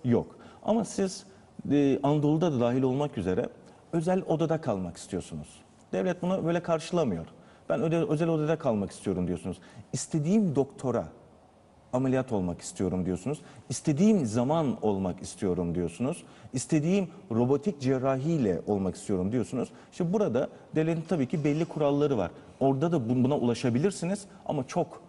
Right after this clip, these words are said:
mesafe kat etmeniz gerekir. Özel sağlık sigortacılığında ise, destekleyici sağlık sigortacılığında ise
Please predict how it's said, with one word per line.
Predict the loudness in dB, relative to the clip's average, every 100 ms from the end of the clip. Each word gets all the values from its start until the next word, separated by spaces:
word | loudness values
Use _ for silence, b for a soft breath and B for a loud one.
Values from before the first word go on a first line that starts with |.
| -6
mesafe | -6 -2 -4 -4
kat | -2 -2
etmeniz | -2 -4 -2
gerekir. | -2 -4 -4 -6 B B B
Özel | -2 -2
sağlık | 0 0 -2
sigortacılığında | -2 -2 0 0 0 2 2 0
ise, | 0 -2 0
destekleyici | 0 -2 -2 -2
sağlık | 0 -4 -2
sigortacılığında | -2 0 0 0 0
ise | -2 -6